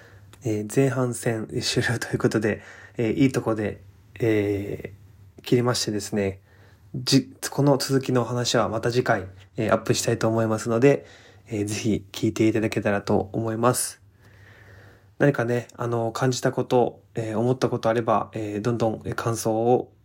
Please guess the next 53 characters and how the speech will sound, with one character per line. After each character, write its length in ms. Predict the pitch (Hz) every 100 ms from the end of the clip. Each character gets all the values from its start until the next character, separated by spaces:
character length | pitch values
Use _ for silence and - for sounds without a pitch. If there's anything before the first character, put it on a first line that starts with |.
| _ -
お 100 | -
願 300 | 113 113 110
い 120 | 101 - -
い 40 |
た 100 | 127
し 120 | 117
ま 100 | 120 117
す。 360 | - - - - - - - - - -
え 160 | 110 104
ー、 60 |
ラ 120 | 117 131
ジ 120 | 123
オ 80 | 110
ね、 260 | 110 104 -
ま 100 | 117
あ、 20 |
こ 120 | 143
ん 40 |
な 100 | 139
感 180 | 131 139
じ 80 | 135
で、 280 | 139 135 - _ _ _ _
こ 80 | 131
れ 80 |
か 100 | 131 131
ら 60 |
も 80 | 127
話 240 | 120 131
し 40 | -
て 100 | 117
い 40 |
き 80 | -
た 120 | 117
い 60 | 113
な 120 | 107
と 120 | 98
思 180 | 107 107
う 20 |
ん 80 | 107
で 80 | 101
す 80 | -
け 120 | 107
ど、 300 | 135 - - _ - - - - - -
え 380 | 113 104 101 95
ー、 20 |
話 340 | - 131 151
し 40 | -
て 160 | 131
く 160 | 120 127
れ 80 | 123
る 100 | 117
人 220 | - 147
が、 280 | 135 107